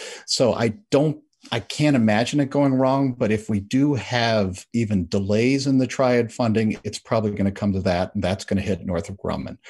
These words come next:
Also, while they are projecting revenue growth, they have, uh, flattish free cash flow projections. Uh, there is a good dividend here, and dividend growth is sort of baked into that price. I don't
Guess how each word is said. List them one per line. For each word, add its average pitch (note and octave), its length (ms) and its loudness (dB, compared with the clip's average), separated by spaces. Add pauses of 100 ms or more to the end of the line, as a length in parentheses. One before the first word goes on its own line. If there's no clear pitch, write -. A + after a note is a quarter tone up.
(420)
Also, E3 840 2
while C3+ 260 2
they B2 160 2
are D#3+ 160 2
projecting B2 440 0
revenue C#3+ 360 2
growth, D#3 400 2
they A2+ 140 0
have, G#2 280 -2
uh, G#2 160 0
flattish D3 540 0
free B2 320 -2 (160)
cash D#3 280 0
flow F2+ 240 -2
projections. - 800 -8 (400)
Uh, A#2+ 280 2 (180)
there E3+ 260 4
is D3+ 300 2
a A2+ 100 2
good D3 380 -2
dividend D3 420 4
here, C3 340 2
and G#2+ 220 0
dividend B2+ 380 2
growth A2 340 2
is - 180 -4
sort G2+ 200 0
of F#2+ 160 -4
baked G#2+ 280 0
into G#2+ 240 0
that F2 300 -2
price. C#3+ 500 0 (500)
I G#2 280 -2 (140)
don't C3+ 340 2